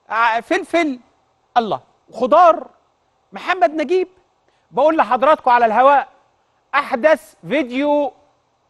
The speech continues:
لصوب زراعات محمد نجيب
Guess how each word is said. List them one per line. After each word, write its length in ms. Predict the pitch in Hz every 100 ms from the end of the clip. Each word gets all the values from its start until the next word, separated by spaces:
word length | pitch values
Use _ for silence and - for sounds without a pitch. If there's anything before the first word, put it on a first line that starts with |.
| _ 190
لصوب 540 | 220 - 285 302 277 - _
زراعات 560 | 160 220 214 233 277 277 _ _ _ _
محمد 540 | 180 170 233 285 277 247 -
نجيب 460 | 202 190 262 262